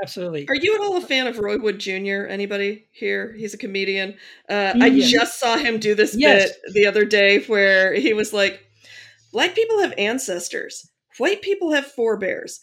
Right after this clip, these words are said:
Speaker 2: He's like, "Anytime I hear somebody say forebear, it's one of those words where I'm like, it's not racist, but it might lead to some racism. So anytime somebody says
Speaker 1: <laughs>
Speaker 2: forebear, I just lean back and listen real hard to see where it's gonna go."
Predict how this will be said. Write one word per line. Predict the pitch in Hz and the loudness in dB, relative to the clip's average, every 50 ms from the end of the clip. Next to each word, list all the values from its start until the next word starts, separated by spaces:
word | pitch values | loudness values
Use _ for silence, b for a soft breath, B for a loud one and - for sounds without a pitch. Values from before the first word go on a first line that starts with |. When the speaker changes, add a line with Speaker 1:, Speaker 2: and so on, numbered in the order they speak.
| _ | _
Speaker 2:
He's | _ - 277 254 | _ -6 -2 0
like, | 285 262 262 | 0 0 2
"Anytime | 320 381 480 453 453 440 392 320 | 2 0 0 0 0 0 0 0
I | 285 | 0
hear | 294 302 294 | 0 0 -2
somebody | 285 - 311 277 254 247 | -2 -2 -4 -4 -4 -4
say | 262 - 269 240 | -2 -2 -2 -2
forebear, | 254 - - 277 277 269 233 208 196 185 175 175 170 B B | -2 -2 -4 -2 0 0 2 2 2 2 0 0 -4 B B
it's | B - - | B -10 -6
one | 466 523 523 | -4 -2 0
of | 523 | 2
those | 523 523 508 494 440 466 480 440 | 2 2 2 2 2 0 2 2
words | 294 220 - - | 0 -2 -4 -4
where | 277 269 | -4 -2
I'm | 277 269 | -2 -2
like, | 269 262 254 - B B B | -2 -4 -4 -6 B B B
it's | - 226 220 - 233 | 0 2 2 2 0
not | 247 254 254 254 254 | 0 0 0 0 0
racist, | 302 349 392 392 - 254 220 214 208 - - b b b | 0 0 0 0 2 2 2 2 0 -4 -12 b b b
but | - 214 202 233 220 | -4 0 4 6 6
it | 220 196 | 6 6
might | 214 226 254 247 233 | 6 4 4 4 4
lead | 254 294 294 294 | 2 0 0 -2
to | 294 | -4
some | - - 277 262 | -4 -2 -2 0
racism. | 277 320 349 339 - 226 196 208 190 185 226 | 2 2 2 2 0 -2 -2 -4 -6 -6 -4
So | - - 233 262 | -2 0 2 2
anytime | 320 370 427 427 - 466 392 | 4 4 2 2 2 0 0
somebody | 403 - 294 - 285 330 | 2 4 4 4 4 2
says | 349 - 320 302 - | 0 -2 -4 -6 -6
Speaker 1:
<laughs> | - - | -6 -4
Speaker 2:
forebear, | 359 359 349 262 226 202 196 190 190 - B B B B B | -4 -2 -2 0 0 0 0 0 -2 -4 B B B B B
I | 330 392 | 0 2
just | - 453 440 403 | 2 2 0 0
lean | 359 370 381 381 370 359 | 0 2 2 4 4 4
back | 349 349 330 320 320 330 | 4 6 4 4 4 2
and | 302 285 | 0 2
listen | 269 254 247 254 208 196 190 | 2 2 2 0 -2 -4 0
real | 196 220 240 240 233 | 2 2 4 4 2
hard | 240 240 220 202 190 180 | 2 0 0 0 0 -2
to | 202 | -4
see | 202 - 214 208 | -6 -6 -4 -2
where | 202 208 196 | -2 -2 -2
it's | 185 185 | -2 -4
gonna | - 190 180 | -6 -6 -2
go." | 175 190 165 | 0 0 -2